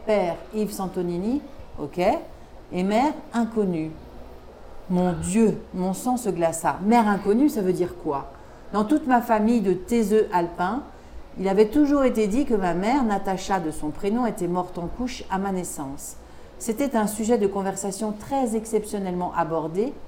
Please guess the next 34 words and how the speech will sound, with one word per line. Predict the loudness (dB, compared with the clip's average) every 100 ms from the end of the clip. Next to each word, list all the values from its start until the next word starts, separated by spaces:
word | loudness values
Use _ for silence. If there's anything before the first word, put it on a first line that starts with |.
| -14 -6
En | 0
vérité, | 4 4 2 0
je | 0
n'ai | 0 -2
aucun | -2 -2 -4
souvenir | -2 -2 -2 -4
d'une | -4 -4
quelconque | -2 -2 -2 -2 -2
discussion | -2 -4 -4 -8 -8 -6 -8 -8 -14 -20 -18
sur | -6 0
le | 2
sort | 2 4 4
de | 2
ma | 0 0
mère | 0 0 0 -2 -6 -6 -4
et | -2
je | 2
n'avais | 2 4 4
jamais | 4 4
osé | 4 2
poser | 2 2 2
de | 0
questions. | -2 -4 -4 -8 -8 -10 -16 -18 -18 -18 -18 -6
Déjà | 2 6 8
naître | 8 8 6 4 -8 -8
en | -6
faisant | -2 0 2
mourir | 2 2 4 2 2
celle | 2 2 2
qui | -2
vous | -4
met | -2 -2
au | -2
monde, | 0 0 0